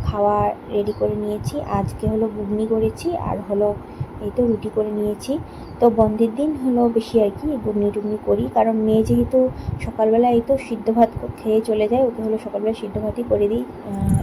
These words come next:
স্কুল থাকলে। তো ওই জন্য আর কি ওর খাওয়াই হয় না, আহ, মানে ঘুগনি হ-, করলে আর কি, ওই জন্য মানে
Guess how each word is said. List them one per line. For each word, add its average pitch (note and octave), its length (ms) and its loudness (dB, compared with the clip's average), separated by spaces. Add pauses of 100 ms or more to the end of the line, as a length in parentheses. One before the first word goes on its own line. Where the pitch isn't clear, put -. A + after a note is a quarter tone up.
স্কুল - 320 0
থাকলে। A3+ 280 0 (920)
তো G3+ 100 -2 (160)
ওই A3 80 4
জন্য A#3+ 220 2
আর A#3 160 4
কি - 120 -2
ওর A#3 160 6
খাওয়াই A#3 400 8
হয় A#3 260 4
না, A#3+ 100 4
আহ, - 1120 -6
মানে G3 240 0
ঘুগনি G3+ 280 0
হ-, G3+ 240 -4
করলে F#3+ 320 6
আর F#3 160 6
কি, D4+ 80 -2 (200)
ওই G#3 120 6
জন্য A3 260 4
মানে C4 240 4